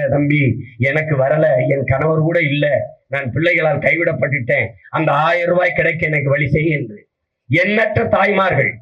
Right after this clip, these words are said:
எப்படியாவது இந்த மதுக்கடையை மூட செய்ய மாட்டாயா என்று கெஞ்சிய தாய்மார்கள். எல்லா இடங்களிலும் மனுக்கள், எல்லா இடங்களிலும் பிரச்சனைகள். எங்க தெருவுக்கு பாதை இல்லை,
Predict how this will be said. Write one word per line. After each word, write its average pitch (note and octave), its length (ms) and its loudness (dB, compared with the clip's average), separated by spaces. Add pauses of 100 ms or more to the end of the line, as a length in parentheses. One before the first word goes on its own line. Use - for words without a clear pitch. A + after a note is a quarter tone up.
(320)
எப்படியாவது A3+ 840 2
இந்த A3 200 2
மதுக்கடையை G#3 600 0
மூட F3 240 2
செய்ய F#3 240 0
மாட்டாயா D#3+ 540 0 (460)
என்று D#3+ 320 0
கெஞ்சிய G3+ 400 0
தாய்மார்கள். D#3 600 0 (400)
எல்லா G#3+ 420 0
இடங்களிலும் G#3+ 640 0
மனுக்கள், E3+ 480 -2 (300)
எல்லா G3+ 380 2
இடங்களிலும் A3 600 0
பிரச்சனைகள். G3+ 540 0 (280)
எங்க F3+ 280 0
தெருவுக்கு G3+ 500 -2
பாதை F#3+ 340 0
இல்லை, C#3+ 220 -2